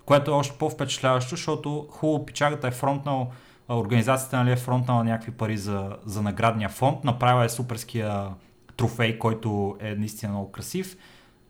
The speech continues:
И допълнение, нали, българските StarCraft играчи са толкова, а, надъхани и зарибени за това, което се случва, че подкрепят, а, инициативата, като даряват за увеличаване на наградния фонд. Това е също много,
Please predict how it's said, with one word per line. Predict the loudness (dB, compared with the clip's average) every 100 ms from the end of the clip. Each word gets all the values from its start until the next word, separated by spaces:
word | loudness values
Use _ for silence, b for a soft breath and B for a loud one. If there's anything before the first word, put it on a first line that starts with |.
| -8
И | -2 2 2 2 0 -2 -2 0
допълнение, | 2 6 6 6 4 2 0
нали, | 0 0 -2
българските | -2 -2 -2 -4 -10 -4 -2 0 2 2 2 -2 -4
StarCraft | 0 0 2 -2 -2
играчи | 0 0 -2
са | -6 -2
толкова, | -2 -2 -2 -2 -2
а, | -2 -2 -6 -4
надъхани | -2 0 0 2
и | 2
зарибени | 0 -2 0 2
за | 0 -4
това, | -8
което | -6 -8 -8
се |
случва, | -6 -6 -2 -2 -2 B B B _
че | -2 -2 -2 -10 _ _ _ _
подкрепят, | -4 -2 2 2 2 -6 -2
а, | 0 2 2
инициативата, | 0 0 -4 -4 -4 -4 -8
като | -8 -6
даряват | -4 -2 -2 -2
за | -4 -2
увеличаване | -2 -4 0 2 2
на | 0
наградния | -4 -2 -2 -2
фонд. | -6 -10 -14 -16 -14
Това | -2 2 2 2
е |
също | -2 -8 -4
много, | 0 2 2 0 -2